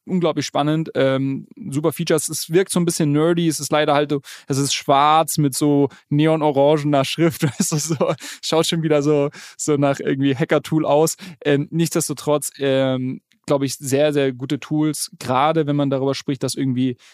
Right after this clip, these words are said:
neue N F Ts gelauncht werden oder, oder Kollektionen sind, die irgendwie gerade eine hohe Volati-, Volatilität erfahren,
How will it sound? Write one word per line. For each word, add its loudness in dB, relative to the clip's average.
neue 2
N -2
F -6
Ts -2
gelauncht 2
werden 2
oder, 0
oder 0
Kollektionen 0
sind, -2
die -4
irgendwie -2
gerade -2
eine 0
hohe 0
Volati-, -2
Volatilität -2
erfahren, 0